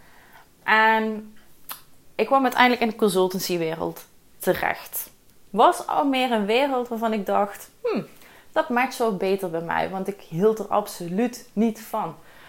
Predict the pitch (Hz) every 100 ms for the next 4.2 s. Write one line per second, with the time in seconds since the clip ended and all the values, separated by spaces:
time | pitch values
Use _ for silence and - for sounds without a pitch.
0 | - - - 214 165 156 - 190 185 226
1 | 247 202 190 202 - - 180 185 185 170
2 | 170 175 - 185 190 190 202 226 214 196
3 | 175 - - 180 190 190 170 190 202 214
4 | 214 -